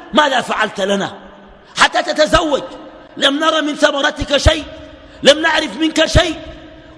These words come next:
تريد أن تتزوج؟" يمنعونه أن يعف نفسه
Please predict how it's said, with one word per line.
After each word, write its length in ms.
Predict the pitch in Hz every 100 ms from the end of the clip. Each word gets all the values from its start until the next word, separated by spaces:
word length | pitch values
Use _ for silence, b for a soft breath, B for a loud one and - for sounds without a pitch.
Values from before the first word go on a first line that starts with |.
| -
تريد 260 | 311 359
أن 140 | 311 302
تتزوج؟" 500 | 277 247 349 339 330 - - - - -
يمنعونه 760 | 240 240 247 277 262 240 240 330
أن 200 | 220 233
يعف 300 | 233 - 220
نفسه 500 | 247 269 - -